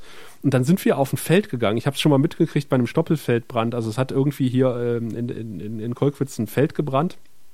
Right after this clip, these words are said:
Und da sind wir schon raufgefahren und raufgelaufen. Und, und da dachte ich schon, ui, das ist wirklich, wirklich arschtrocken,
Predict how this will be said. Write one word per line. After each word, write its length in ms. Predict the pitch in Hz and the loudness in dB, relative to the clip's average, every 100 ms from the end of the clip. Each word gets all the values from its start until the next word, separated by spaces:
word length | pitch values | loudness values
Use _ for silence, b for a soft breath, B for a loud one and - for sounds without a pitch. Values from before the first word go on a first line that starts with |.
| - - - - | -20 -20 -14 -6
Und 100 | 110 | 0
da 100 | 147 | 4
sind 100 | 156 | 4
wir 80 | 123 | 4
schon 120 | 113 | 2
raufgefahren 760 | - 107 - - 214 95 95 92 - - | 2 0 0 -2 0 0 -2 -8 -12 -8
und 180 | 120 | -6
raufgelaufen. 720 | - 110 - 107 95 95 - | -2 -2 -2 -2 0 -2 -4
Und, 180 | 92 - | -8 -10
und 280 | 92 110 - | -8 -8 -6
da 120 | - 120 | -4 -2
dachte 260 | 127 - | -2 -4
ich 60 | 120 | -4
schon, 140 | 120 - | -4 0
ui, 280 | 208 135 117 B B B B | 2 2 -2 B B B B
das 120 | 113 | -10
ist 140 | 117 | -6
wirklich, 400 | 120 117 104 - - - - - | -6 -4 -6 -10 -16 -18 -16 -16
wirklich 320 | - - 101 - - - - - | -14 -14 -14 -16 -20 -20 -20 -12
arschtrocken, 640 | - 160 139 - - - | -2 0 0 -4 -4 -4